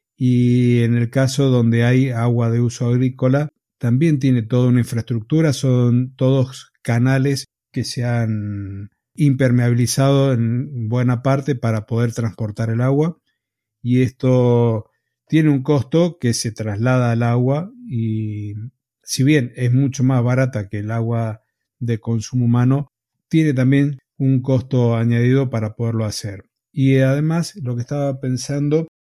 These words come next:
es que nosotros, por ejemplo, no tenemos la posibilidad de utilizar el agua, un agua reciclada, un agua que ha sido a lo mejor de aguas grises, procesadas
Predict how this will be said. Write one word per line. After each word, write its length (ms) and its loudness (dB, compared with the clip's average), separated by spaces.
es 180 -4
que 340 -2
nosotros, 720 0
por 160 -4
ejemplo, 360 0
no 200 2
tenemos 400 2
la 160 0
posibilidad 480 0
de 120 2
utilizar 600 0
el 240 2
agua, 920 2
un 180 2
agua 220 2
reciclada, 680 -2
un 160 0
agua 440 0
que 140 0
ha 100 2
sido 380 2
a 40 2
lo 60 2
mejor 300 0
de 80 2
aguas 280 2
grises, 480 0
procesadas 920 0